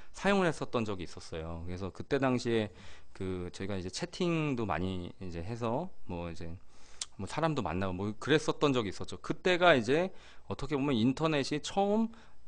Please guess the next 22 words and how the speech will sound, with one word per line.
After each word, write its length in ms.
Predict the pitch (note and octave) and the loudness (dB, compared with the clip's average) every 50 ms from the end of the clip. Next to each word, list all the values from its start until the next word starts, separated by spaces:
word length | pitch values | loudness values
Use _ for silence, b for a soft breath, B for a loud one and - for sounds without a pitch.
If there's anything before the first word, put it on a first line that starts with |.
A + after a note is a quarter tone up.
| - - - | -8 -6 -2
대중들에게 600 | - G#2+ A#2+ B2+ D#3 E3+ E3+ D#3 D3+ C#3+ C3+ B2 A#2+ | 2 4 4 6 6 6 6 6 6 4 4 4 2
보급되던 760 | - - A#2+ A#2+ C3+ B2+ - - A#2+ A2+ A2+ G#2+ G#2 G2 F#2+ | 0 0 2 2 0 0 2 2 2 4 4 2 2 0 0
시절이라고 540 | F#2 - - - E3+ D#3+ D3 C3+ B2 G#2 G2 | -2 -2 0 2 2 2 4 2 0 0 -2
보시면 320 | - F#2 - - G#2 F#2 | -4 -6 -6 -4 -4 -4
됩니다. 320 | E2 D#2 D#2 D#2 D2 D2 D2+ - B B B B B B B - | -4 -4 -6 -6 -8 -10 -10 -12 B B B B B B B -4
그때는 380 | - B2+ - - F#3+ G3+ G#3 | -4 0 2 4 4 6 4
정말 440 | F3+ - - A2 C3 C#3 E3 E3 B2+ | 4 2 2 2 4 6 6 6 6
느렸죠, 400 | G#2 F#2 F#2+ F2+ - - A#2+ G#2+ | 4 0 -2 -4 -4 -4 -2 -2
인터넷이. 500 | F#2+ F2+ - - F2+ E2+ E2 - F#2 E2 | -2 -4 -6 -6 -6 -6 -6 -6 -8 -8
전화선을 480 | - - G2+ G#2+ B2 A#2+ A#2+ A#2 A2 F#2+ | -4 -2 0 2 2 2 2 0 0 0
통해서 460 | G2+ A2 G2+ F#2+ G2+ F#2+ F#2 F2+ F2 | -2 -2 -2 0 0 0 0 -2 -4
됐었고, 560 | - F#2 - - G2 G2+ - A#2 C#3 E3 D#3+ - | -6 -8 -8 -6 -6 -4 -4 -4 -4 -4 -6 -6
지금처럼 600 | - - - B2 D3+ F3+ E3 - D3+ F3+ G3 D3+ | -4 -2 -2 0 0 0 0 0 0 0 2 0
뭐 180 | A#2+ A2+ B B B B B B B B - | 0 -2 B B B B B B B B 12
광통신이나 920 | - - A2 B2+ C#3 - - D#3 D#3 D3+ C3 D3+ C#3+ C3+ C3 B2+ B2 A2+ | 12 12 12 12 10 8 6 6 6 6 4 4 4 4 6 6 6 4
이런 220 | G#2 F#2 G2+ G#2 G2+ | 4 4 2 2 0
것들을 540 | G2+ G2 - - G2+ G2 G#2+ A2+ A#2+ - - - - | 0 -2 -2 -4 -2 -2 0 -2 -2 -4 -6 -10 -12
상상을 500 | - - - F3+ F#3 F3+ F#3 F3+ E3+ E3 | -10 -4 -4 -2 0 0 0 2 0 0
할 160 | - - G#3 | 0 -2 -4
수도 260 | - - G3+ - - | -4 -4 -4 -4 -4
없었던 440 | F3 - - F3 E3+ - - C#3 A#2+ | -6 -2 -2 -2 0 2 2 2 2
시대예요. 480 | A2 - F#2+ - F2 D#2+ D#2+ D#2 D#2+ | 0 -2 -6 -6 -6 -4 -4 -6 -8